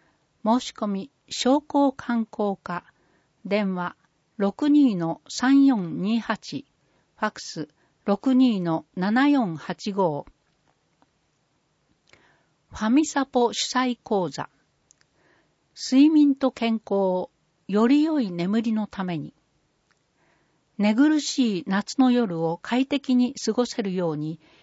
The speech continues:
より良い眠りについて学びます。日時、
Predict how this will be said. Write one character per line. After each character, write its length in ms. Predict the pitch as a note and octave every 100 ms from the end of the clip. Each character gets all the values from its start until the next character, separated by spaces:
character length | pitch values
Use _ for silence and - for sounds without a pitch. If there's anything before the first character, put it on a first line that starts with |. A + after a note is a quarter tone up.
| _
よ 160 | G#3+ A3+
り 120 | C4+
良 160 | D4+ C#4
い 100 | G3
眠 280 | F#3 G3+ B3
り 120 | A#3+
に 140 | A#3+
つ 140 | - G#3
い 120 | E3
て 260 | - D#3 -
学 280 | E3+ F#3+ F#3+
び 100 | F3
ま 140 | D#3+
す。 360 | F3+ - - _ _ _ _ _ _ _ _ _ _ C4
日 300 | C4+ A3+ F3
時、 220 | D3+